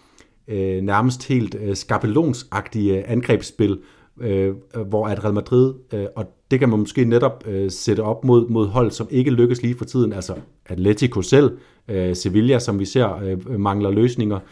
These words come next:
Øh, det her helt skabelonsagtige angrebsspil, hvor de har med tre-fire perfekte afleveringer, perfekte aktioner, kommer frem til afslutninger. Altså Real Madrid har, øh, af adskillige forskellige måder at komme frem til afslutninger, og de kan gøre det hurtigt.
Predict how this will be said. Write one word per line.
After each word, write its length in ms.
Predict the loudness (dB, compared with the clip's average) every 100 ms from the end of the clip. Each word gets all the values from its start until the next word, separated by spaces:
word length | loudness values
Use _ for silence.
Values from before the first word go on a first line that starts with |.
| -20 -20 -12
Øh, 260 | -4 -2 -2
det 80 | -2
her 140 | -2 -4
helt 240 | -4 -4
skabelonsagtige 840 | -4 -2 0 0 -4 -10 -10 -4
angrebsspil, 560 | -2 -2 -4 -4 -4 -2
hvor 140 | -2
de 120 | -4 -4
har 100 | -2
med 220 | 2 2 0 -18 _
tre-fire 600 | -8 -6 -4 -2 0 -2 -4 _ -12
perfekte 460 | -12 -2 -2 0 -2
afleveringer, 640 | 2 4 4 0 -2 -6
perfekte 480 | -8 -6 -2 -2 -2
aktioner, 560 | -8 -2 0 0 -2 -8 _ -6
kommer 220 | -2 -2
frem 260 | 0 0 0
til 120 | -2
afslutninger. 600 | -2 -2 -2 -4 -4 -6
Altså 200 | -8 -6
Real 120 | -4
Madrid 340 | -4 0 0
har, 440 | 2 0 0 -2 _ _ _ _ _ _ _
øh, 460 | -4 -2 0 -2 -4 -10 _ _ _ _ _ -8
af 420 | -4 -4 -4 -8 -4
adskillige 480 | -4 0 0 0
forskellige 360 | -2 -2 0 2
måder 260 | 4 4 2
at 180 | -2
komme 240 | -6 -6 -6
frem 260 | -4 -2
til 100 | -2
afslutninger, 560 | -2 -2 -2 -6 -4 -4
og 120 | -6
de 60 | -6
kan 120 | -4
gøre 220 | 2 2 2
det 80 |
hurtigt. 440 | 2 4 4 2